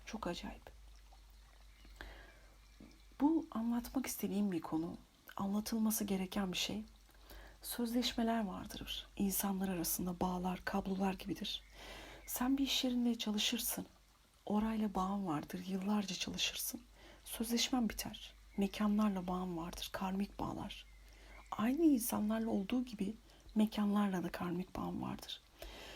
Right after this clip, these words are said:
Karman vardır ya bir şekilde. O karma biter. Patlananak. İş yerinde bağın biter ya. Bir şekilde ayrılırsın, ya atılırsın, <laughs> ya iş yeri iflas eder. Her sebep neyse. Ya sen çıkarsın, ya kavga edersin.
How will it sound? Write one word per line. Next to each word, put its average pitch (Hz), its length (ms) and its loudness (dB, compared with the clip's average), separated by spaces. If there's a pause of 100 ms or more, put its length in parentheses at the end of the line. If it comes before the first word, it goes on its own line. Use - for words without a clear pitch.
(380)
Karman 240 640 6
vardır - 300 -6
ya 240 260 -2
bir 226 60 0
şekilde. 196 540 -2 (160)
O 240 140 2
karma 285 380 4
biter. 269 420 -4 (180)
Patlananak. 175 720 -2 (800)
İş - 260 0
yerinde 254 380 4
bağın 240 300 2
biter 220 260 -2
ya. 208 220 -2 (120)
Bir 254 60 0
şekilde 240 420 0
ayrılırsın, 214 600 2
ya 214 180 2
atılırsın, 214 580 0
<laughs> 202 120 2
ya 214 60 2
iş - 280 -2
yeri 208 140 6
iflas 208 420 0
eder. 202 220 0 (480)
Her 294 300 2
sebep 277 460 2
neyse. 240 440 4 (360)
Ya 226 80 2
sen 247 240 2
çıkarsın, 196 640 0
ya 208 100 0
kavga 220 320 0
edersin. 202 480 0